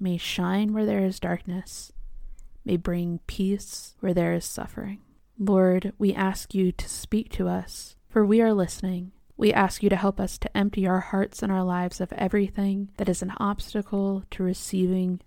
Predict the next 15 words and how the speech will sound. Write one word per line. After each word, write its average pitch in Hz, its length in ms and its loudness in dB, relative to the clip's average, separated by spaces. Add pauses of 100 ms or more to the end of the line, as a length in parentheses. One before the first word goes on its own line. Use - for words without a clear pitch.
(120)
your 180 340 2
gift 175 440 -8
of - 160 -6
grace. - 560 -10 (360)
And 196 120 4
we 185 120 6
pray 220 340 2
this 185 480 0
especially 208 560 0
through 202 180 0
the 196 140 0
intercession 208 760 -2
of 180 220 -4
your 175 100 -2
mother, 170 480 -4